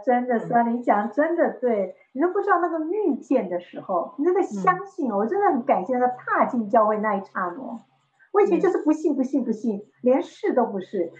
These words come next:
Speaker 1: 可是当我愿意试的时候就不一样了。而这件事对我好重要哦，因为我后来发现，其实我的感觉，我觉得被世人拒绝，我不被爱的时候，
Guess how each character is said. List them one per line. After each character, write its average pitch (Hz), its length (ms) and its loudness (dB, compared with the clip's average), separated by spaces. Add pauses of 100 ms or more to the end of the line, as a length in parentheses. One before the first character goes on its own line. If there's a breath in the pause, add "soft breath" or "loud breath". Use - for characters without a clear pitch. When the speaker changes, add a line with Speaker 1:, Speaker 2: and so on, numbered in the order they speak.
(140 loud breath)
Speaker 1:
可 311 60 -2
是 403 80 2
当 440 140 4
我 285 80 6
愿 339 200 2
意 330 80 2
试 - 340 -2
的 214 120 2
时 190 100 -4
候 160 80 -4
就 - 100 -6
不 214 120 -6
一 170 100 -4
样 160 260 0
了。 - 140 -10 (340 loud breath)
而 226 160 6
这 330 160 2
件 269 180 2
事 247 120 -4
对 277 120 0
我 220 240 -2
好 196 440 0
重 254 300 -2
要 185 200 0
哦， - 200 -6 (380 soft breath)
因 330 160 2
为 381 120 4
我 233 220 4
后 330 240 4
来 220 180 2
发 269 300 2
现， 262 200 0
其 277 120 0
实 302 100 2
我 226 160 2
的 220 80 2
感 208 400 0
觉， 180 420 -2 (180 loud breath)
我 247 100 4
觉 311 100 2
得 320 60 2
被 359 100 4
世 339 240 -2
人 240 260 2
拒 294 240 0
绝， 208 140 -2
我 202 140 0
不 262 160 2
被 339 160 2
爱 339 320 0
的 214 120 -6
时 190 220 -10
候， 190 380 -4